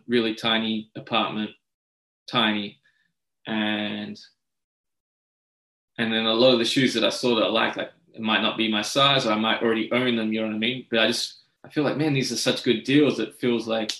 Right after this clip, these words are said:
such a shame to pass them up. So I would try and, like, hook up friends,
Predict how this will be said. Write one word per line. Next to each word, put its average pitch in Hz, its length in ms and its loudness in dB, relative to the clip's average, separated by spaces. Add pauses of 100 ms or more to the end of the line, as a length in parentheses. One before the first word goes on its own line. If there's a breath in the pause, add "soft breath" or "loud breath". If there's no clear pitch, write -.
(400)
such - 240 -4
a - 20 -8
shame 120 300 2
to 104 80 -6
pass 113 320 0
them 113 120 -2
up. 147 200 -2
So 113 160 -2
I 110 80 0
would - 120 -12
try 117 220 0
and, 110 180 -6
like, - 220 -10
hook 120 160 -4
up 110 180 -2
friends, 117 580 -4